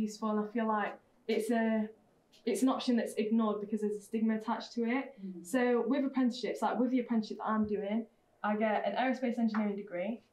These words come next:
Speaker 1: which is all paid for by Rolls-Royce. I get a job with Rolls-Royce, which I'm, so I'm in the business right now for four years. I'll be working alongside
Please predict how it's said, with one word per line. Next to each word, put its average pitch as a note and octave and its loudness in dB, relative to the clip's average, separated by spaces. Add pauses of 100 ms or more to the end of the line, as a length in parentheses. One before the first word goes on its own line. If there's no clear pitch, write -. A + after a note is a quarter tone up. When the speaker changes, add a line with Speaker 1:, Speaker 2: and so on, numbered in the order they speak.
(140)
Speaker 1:
which - -10
is G#3 -2
all G#3+ -2
paid G3+ -2
for F#3+ -2
by G3 -2
Rolls-Royce. F#3 -8 (420)
I G#3 2
get G3+ 0 (480)
a A3+ 2
job G#3+ 2
with G#3 0
Rolls-Royce, F#3+ -2
which G#3+ -2
I'm, G#3+ 2 (240)
so A#3+ -2
I'm A#3 2
in A#3+ 4
the G#3+ 4
business G#3 -2
right G3 -4
now F#3 -6
for G#3 -10
four G3+ -2
years. G3 -6 (320)
I'll G#3 0
be G#3+ 0
working G3+ -2
alongside G3+ -4